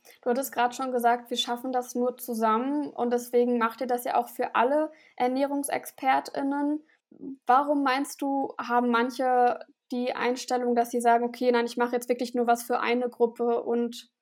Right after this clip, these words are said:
also es ist sinnvoll, das noch immer zu unterteilen. Also wir zum Beispiel machen ja auch,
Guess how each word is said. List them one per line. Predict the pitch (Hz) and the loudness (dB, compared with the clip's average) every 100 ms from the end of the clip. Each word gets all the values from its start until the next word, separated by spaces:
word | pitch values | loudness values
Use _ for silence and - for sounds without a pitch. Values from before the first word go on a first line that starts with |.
| _ - 240 | _ -8 -4
also | 247 | -2
es | 233 | -2
ist | 240 262 | -2 0
sinnvoll, | 269 311 320 285 285 | 2 2 2 2 2
das | 254 247 | 0 -4
noch | 247 | -4
immer | - 254 262 | -2 0 0
zu | 254 254 | -2 -4
unterteilen. | 254 247 233 - 254 247 240 233 220 240 269 | 0 2 0 -2 -6 -2 -4 0 4 4 4
Also | 240 240 | 0 0
wir | 240 254 | -2 -4
zum | 269 | -2
Beispiel | 240 240 - 247 | 2 0 0 -2
machen | 247 233 | 2 2
ja | - | 4
auch, | 247 | 4